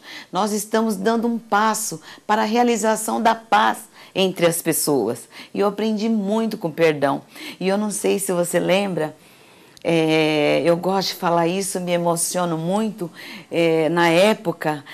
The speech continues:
é, aquela tristeza, aquele sofrimento, eu não sei nem descrever.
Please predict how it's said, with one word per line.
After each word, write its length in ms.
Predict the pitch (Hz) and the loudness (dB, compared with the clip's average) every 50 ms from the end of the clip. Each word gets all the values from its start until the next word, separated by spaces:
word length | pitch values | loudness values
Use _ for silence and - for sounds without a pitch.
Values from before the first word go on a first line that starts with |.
| - - - - | -18 -16 -10 -4
é, 300 | - 156 160 156 160 165 - - | -2 0 0 0 -2 -4 -6 -8
aquela 260 | 175 - 175 175 175 | -8 -8 -6 -6 -6
tristeza, 720 | 175 - - 170 165 - - - - - 185 185 180 170 | -6 -8 -8 -8 -6 -6 -8 -8 -6 -4 -2 -2 -2 -2
aquele 240 | 180 175 - 180 175 | -4 -6 -6 -8 -8
sofrimento, 920 | 170 - - 185 180 180 - 180 170 160 160 175 180 185 185 180 - 185 | -8 -6 -4 -4 -4 -4 -6 -8 -6 -4 -2 -2 0 0 -2 -4 -4 -6
eu 40 | 190 | -4
não 120 | 202 214 214 | -4 -4 -6
sei 220 | 208 - 233 226 | -4 -4 -2 -2
nem 340 | 226 220 226 247 262 262 262 | -2 0 0 0 2 0 0
descrever. 760 | 226 226 220 220 - - 202 202 190 180 165 165 160 151 - | 0 0 -2 -2 0 2 4 4 4 4 2 0 -2 -2 -6